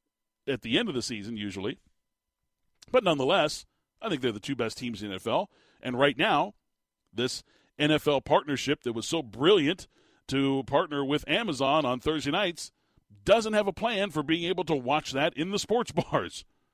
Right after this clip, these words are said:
I just thought, like, how do you, like,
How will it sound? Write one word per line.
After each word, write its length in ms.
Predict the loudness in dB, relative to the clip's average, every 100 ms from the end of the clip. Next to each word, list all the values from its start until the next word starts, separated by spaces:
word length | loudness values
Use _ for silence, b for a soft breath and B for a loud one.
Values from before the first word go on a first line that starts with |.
| _ _ _ _
I 120 | 0
just 220 | 2 0 0
thought, 280 | 0 2
like, 260 | 2 2 0 _ _ _ _ _ _
how 160 | 0 2
do 60 |
you, 320 | 2 2 0 -4 _ _ _ _ _
like, 120 | -12